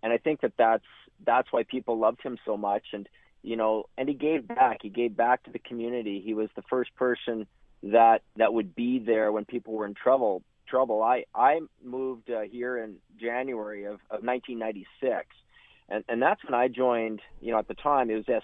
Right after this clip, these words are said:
T V, then turned to Global. You know, and I was thrown in <laughs> right into the, uh, right into the fireworks that year because, of course, that was the year that the Rough Riders were in huge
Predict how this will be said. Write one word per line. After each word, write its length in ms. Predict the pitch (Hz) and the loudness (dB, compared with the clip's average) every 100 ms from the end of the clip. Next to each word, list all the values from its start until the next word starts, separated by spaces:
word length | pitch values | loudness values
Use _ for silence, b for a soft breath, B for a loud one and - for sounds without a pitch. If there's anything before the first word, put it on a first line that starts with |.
| - | -6
T 80 | 107 | -12
V, 240 | 107 110 | -6 -4
then 140 | 107 104 | -4 -6
turned 260 | 120 104 | -6 -6
to 80 | 101 | -6
Global. 560 | 95 104 113 113 92 98 - b b b b - | 0 4 4 4 0 0 -6 b b b b 0
You 100 | 123 | 6
know, 100 | 123 | 8
and 80 | |
I 40 | 147 | 8
was 120 | 196 - - | 4 -4 -18
thrown 280 | - 147 135 | -4 0 0
in 120 | 139 - | -2 -2
<laughs> 40 | |
right 220 | 143 139 | -2 0
into 260 | 139 147 139 | -2 -6 -8
the, 280 | 120 117 113 | -4 -4 -4
uh, 140 | 107 - b b b | -6 -10 b b b
right 240 | 113 131 160 | 0 0 0
into 160 | 147 | -4
the 100 | 120 - | -6 -2
fireworks 540 | 123 135 143 117 113 - | -2 0 -2 -4 -6 -4
that 220 | 120 104 | -2 -2
year 280 | 113 143 123 | -6 -6 -6
because, 260 | 107 117 104 | -8 -10 -10
of 100 | - | -2
course, 240 | 139 123 117 | 0 0 4
that 180 | 127 | 4
was 120 | 170 - | 4 -4
the 60 | 120 | -8
year 300 | 113 117 113 | -2 2 2
that 280 | 120 113 - | 2 0 2
the 180 | 110 101 | 0 2
Rough 320 | 113 - - | 2 2 2
Riders 400 | 117 107 110 113 | 0 0 -4 -4
were 140 | 117 | -6
in 80 | 107 | -6
huge 340 | 107 131 185 | -10 -12 -12